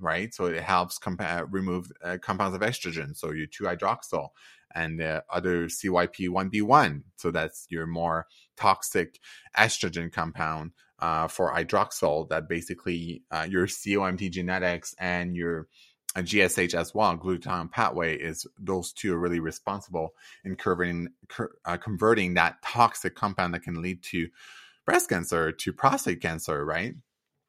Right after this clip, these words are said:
And same with the C, uh, s-, C Y P three A one, uh, A three,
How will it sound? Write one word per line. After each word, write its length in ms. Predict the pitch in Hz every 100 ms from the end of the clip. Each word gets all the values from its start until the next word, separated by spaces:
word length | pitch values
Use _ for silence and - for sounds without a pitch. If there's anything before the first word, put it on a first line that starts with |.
| - -
And 180 | 113 104
same 260 | 101 92
with 160 | 92 90
the 120 | 82
C, 400 | - 92 85 85
uh, 380 | 82 82 78 71 69
s-, 220 | - - -
C 220 | - 104
Y 160 | 92
P 240 | 87 95 87
three 540 | - 92 90 90 90 - - _ -
A 180 | 127 127
one, 600 | 101 107 107 104 101 92 _ _ _ _ _ _ -
uh, 120 | 98
A 180 | - 123
three, 400 | 120 107 101 95